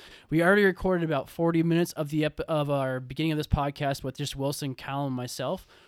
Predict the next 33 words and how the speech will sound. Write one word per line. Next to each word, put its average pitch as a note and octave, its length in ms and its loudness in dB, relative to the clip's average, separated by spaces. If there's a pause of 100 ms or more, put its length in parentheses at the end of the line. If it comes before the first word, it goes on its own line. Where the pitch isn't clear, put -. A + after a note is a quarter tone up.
(120)
Wilson G3 480 0
is D#3+ 200 0
doing D#3+ 300 2
a D3 40 0
virtual G3 400 0
tasting C#3 460 -2
in G3 80 2
the E3 100 2
room D#3 200 2
next C#3 200 -2
door. D#3 220 -4 (100)
Maybe A3 240 0
you G3+ 100 2
can F#3 120 0
hear F#3+ 200 2
him, B2+ 120 2
actually, D3+ 440 -2 (380)
um, D#3+ 460 6
laughing F3+ 400 6
and E3+ 120 6
grinning E3+ 280 6
like D#3 120 2
a E3 60 2
fool C#3 460 4 (260)
over D#3+ 240 2
Union D#3+ 360 4
Horse C#3+ 260 0
Distilling D3 400 2
Co., B2 240 -2
which D#3+ 260 -4 (420)
might A#3+ 380 -6
just G3 180 -10
be F#3+ 360 -4